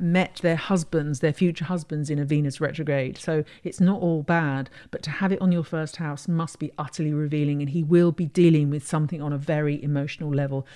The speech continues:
that he has to deal with. Perhaps it's where he then goes, "Oh, that's enough. I'm going to, to strip the titles off of Harry and Meghan."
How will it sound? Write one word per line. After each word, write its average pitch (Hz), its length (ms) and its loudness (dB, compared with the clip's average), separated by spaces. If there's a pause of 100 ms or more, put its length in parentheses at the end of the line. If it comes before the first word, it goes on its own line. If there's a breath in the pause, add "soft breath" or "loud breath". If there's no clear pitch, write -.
(100)
that 139 80 -10
he 143 80 -8
has 165 260 -6
to 165 100 -8
deal 151 240 0
with. 143 160 -4 (260 loud breath)
Perhaps 226 400 -4
it's - 160 -12
where 160 280 -2 (160 loud breath)
he - 80 -2
then 170 160 2
goes, 165 180 2
"Oh, 165 40 -2
that's 165 260 0
enough. 190 420 0
I'm 151 320 0
going 156 320 0
to, 151 260 -2
to - 160 -10
strip - 400 -4
the 165 80 -4
titles 160 480 -4
off 147 140 -4
of 147 140 -8
Harry 151 280 -2
and 156 160 0
Meghan." 180 440 2